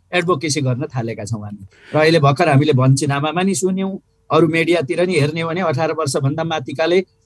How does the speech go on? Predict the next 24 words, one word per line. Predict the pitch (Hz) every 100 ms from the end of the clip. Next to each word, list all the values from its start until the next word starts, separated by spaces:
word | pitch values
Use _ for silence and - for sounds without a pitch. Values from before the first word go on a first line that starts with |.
| _ -
खोप | 208 220
अनिवार्य | 180 180 180 170 175
लिनुहोस्, | 165 165 160 175 143 151
लिनुहोस्, | 165 165 165 180 170
लिनुहोस् | 151 151 147 143
भन्नु | 113 110 110
परिरहेछ | 113 104 104 101
भने | 110 127
चाहिँ | 151 185 - - - -
हाम्रो | 120 180 226
खोप | 226 175 196
आपूर्तिको | 170 151 147 147 139
अवस्था | 131 135 - 160 139 -
अहिले | 127 139
अत्यन्त | 127 139 156 160
सन्तोषजनक | 151 151 151 147 160 165 143
छ। | 202 214 _ _ _ -
अहिलेसम्मलाई | 170 208 202 180 185 190 185
लक्षित | 156 - 214 165
जनसङ्ख्यालाई | 170 151 165 160 156
खोप | 139 139 131
दिनको | 147 147 139
लागि | 147 143 170 165 _ _ -
यदि | 180 175 220